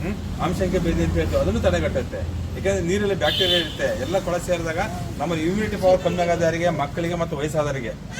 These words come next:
ನಮ್, ಈಗ ನಮ್ಮ ಏಜ್ನವರಿಗೆ ಅಷ್ಟು ಕಂಟ್ರೋಲ್ ಮಾಡ್ಕೊಳ್ತೀವಿ, ವಯಸ್ಸಾದ್ರೆ ನೀರಿನಂಶ ಬೇದಿ ಒಳಗೆ ಹೋತು ಅಂದ್ರೆ ಬೇದಿ ಪದೇ ಪದೇ ಆದಾಗ ನಾವು ಲೋ ಬಿ ಪಿ ಆಗುತ್ತೆ, ಅವರೇ ನಾವು ಡೆತ್ ಆಗೋ ಸಾಧ್ಯತೆ ಇರುತ್ತೆ. ಅದಕ್ಕೆ ನಾವು ಯಾವತ್ತು ಬೇದಿ ಆದಾಗ ಏನ್ ಮಾಡೋದು? ನೀರು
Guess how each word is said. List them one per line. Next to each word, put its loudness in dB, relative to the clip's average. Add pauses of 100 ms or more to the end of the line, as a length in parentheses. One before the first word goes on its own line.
(320)
ನಮ್, -2 (100)
ಈಗ 2
ನಮ್ಮ 2
ಏಜ್ನವರಿಗೆ 2
ಅಷ್ಟು -4
ಕಂಟ್ರೋಲ್ 2
ಮಾಡ್ಕೊಳ್ತೀವಿ, -2 (420)
ವಯಸ್ಸಾದ್ರೆ 0
ನೀರಿನಂಶ 0 (140)
ಬೇದಿ -2
ಒಳಗೆ 2
ಹೋತು 0
ಅಂದ್ರೆ -2 (140)
ಬೇದಿ 2
ಪದೇ 0
ಪದೇ 2
ಆದಾಗ 0 (720)
ನಾವು 2 (280)
ಲೋ 2
ಬಿ 0
ಪಿ 0
ಆಗುತ್ತೆ, -4 (480)
ಅವರೇ 2
ನಾವು 0
ಡೆತ್ -4
ಆಗೋ -4
ಸಾಧ್ಯತೆ -4
ಇರುತ್ತೆ. -6 (400)
ಅದಕ್ಕೆ 0
ನಾವು 2
ಯಾವತ್ತು 0
ಬೇದಿ 0 (160)
ಆದಾಗ 0 (600)
ಏನ್ 4
ಮಾಡೋದು? 0
ನೀರು 2